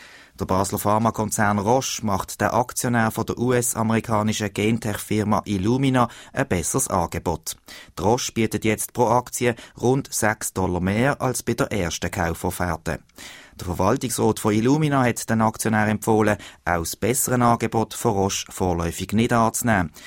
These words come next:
Für eine definitive Empfehlung wird sich der Illumina-Verwaltungsrat noch ein bisschen Zeit nehmen. Klappt's mit der Übernahme von Illumina, wird das die Roche über sechseinhalb Milliarden Dollar kosten.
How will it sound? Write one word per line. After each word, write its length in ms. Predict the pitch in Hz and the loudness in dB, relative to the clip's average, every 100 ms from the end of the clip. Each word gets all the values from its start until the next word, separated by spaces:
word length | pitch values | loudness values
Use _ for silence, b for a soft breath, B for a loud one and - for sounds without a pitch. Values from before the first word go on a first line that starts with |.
| B _ | B _
Für 200 | - 90 | -4 -2
eine 100 | 87 | 0
definitive 680 | - 117 123 113 117 110 107 | 0 0 0 0 0 0 0
Empfehlung 480 | 104 113 113 127 120 B B - | 0 2 2 2 -2 B B -6
wird 180 | 101 98 | -4 -2
sich 160 | 98 | -4
der 220 | - 98 | -2 -2
Illumina-Verwaltungsrat 1400 | 101 95 95 95 95 95 92 90 82 92 - 95 101 - | 0 0 2 2 2 0 -2 -2 -2 -6 -2 0 0 0
noch 100 | 104 | 0
ein 100 | 107 | 0
bisschen 280 | - - - | 0 -4 -2
Zeit 260 | 104 - | -2 -2
nehmen. 240 | 101 90 - _ - B B B | 0 0 -2 _ -20 B B B
Klappt's 460 | - 113 147 - - | 0 0 0 -4 -4
mit 280 | 107 - - | -2 -2 -4
der 100 | 76 | 0
Übernahme 440 | 117 139 147 127 | 0 0 2 2
von 160 | 120 113 | 2 2
Illumina, 540 | 117 135 143 139 131 B B - | 4 4 2 2 0 B B -4
wird 240 | 98 90 | -4 -2
das 220 | 85 - | -4 -4
die 60 | 85 | 0
Roche 360 | 107 117 - - | 0 0 -4 -2
über 360 | 123 123 123 | 0 0 -2
sechseinhalb 720 | - - 78 - 87 92 98 98 | -2 -4 -4 -4 -2 0 0 0
Milliarden 500 | 101 87 73 120 120 | 0 0 0 -2 0
Dollar 300 | 98 82 78 | 0 0 -2
kosten. 480 | 101 87 - 78 | -2 -2 -4 -6